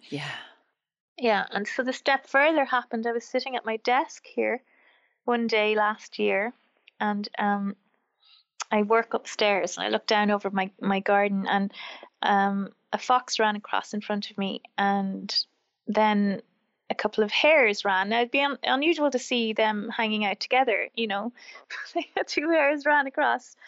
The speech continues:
Speaker 2: Um, and then a few minutes later, there was a little family of hedgehogs scuttling across underneath the hedge. And so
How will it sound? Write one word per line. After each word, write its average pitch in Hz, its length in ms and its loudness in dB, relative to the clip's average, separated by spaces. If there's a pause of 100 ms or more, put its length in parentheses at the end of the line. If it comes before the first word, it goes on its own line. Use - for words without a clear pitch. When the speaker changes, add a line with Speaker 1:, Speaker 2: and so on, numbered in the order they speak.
(320)
Speaker 2:
Um, 226 500 0
and 233 200 0
then 254 340 0
a 262 60 -2
few 311 180 -4
minutes 339 220 -4
later, 269 180 2
there 233 100 -2
was 220 120 -2
a - 40 -2
little 226 200 0
family 214 340 -2
of - 80 -8
hedgehogs 285 560 -2
scuttling 220 460 -4
across - 360 -2
underneath 202 460 -4
the 185 220 2 (600)
hedge. 226 460 2 (140)
And 226 160 0
so 262 360 2